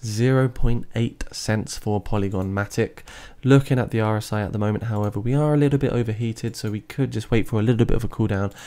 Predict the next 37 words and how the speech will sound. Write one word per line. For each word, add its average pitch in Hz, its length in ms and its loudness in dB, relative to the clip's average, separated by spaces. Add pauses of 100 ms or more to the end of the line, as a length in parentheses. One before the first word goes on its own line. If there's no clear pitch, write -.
(220)
little 117 200 2
bit 113 120 2
of 104 100 -2
a 98 40 0
pullback, 98 480 -2 (380)
see 117 320 0
maybe 104 340 0
if 104 200 -6
we 107 60 -4
are 98 140 -2
gonna 98 160 -6
come 98 180 -8
back 95 160 -6
down 98 180 -4
to 101 100 -6
a - 20 0
lower 98 180 0
support 98 320 -2
level 98 220 -2
at - 80 -6
zero 101 220 -8
point 87 380 -8
five 92 260 -8
four - 240 -12
dollars, 104 400 2 (380)
where 156 280 0
it 151 100 -10
could - 140 -8
effectively 120 880 -4 (340)
prove 123 360 0
to - 100 -2
be 98 220 -6
a 95 80 -14
nice 95 500 -8 (100)
reaccumulation 87 760 -6
range. 87 220 -6
So 92 240 -2